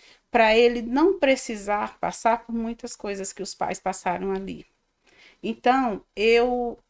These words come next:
me senti na obrigação, como mãe, como dona de trailer, como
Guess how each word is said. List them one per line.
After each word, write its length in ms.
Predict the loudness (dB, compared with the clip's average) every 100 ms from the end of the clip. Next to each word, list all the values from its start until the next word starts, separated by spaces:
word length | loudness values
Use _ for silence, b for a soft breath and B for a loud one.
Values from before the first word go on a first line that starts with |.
| -2
me 120 | -2
senti 340 | 0 0 0
na 140 | 2 2
obrigação, 800 | 2 2 2 2 0 0 -2 -8 _ b b b _
como 320 | 2 4 4
mãe, 680 | 4 2 2 2 2 0 -4 -4
como 280 | -2 -2
dona 320 | -2 -2 -2 -6
de 140 | -10
trailer, 600 | -2 0 2 0 -2 -6
como 640 | -4 -4 -2 -4 -4 -6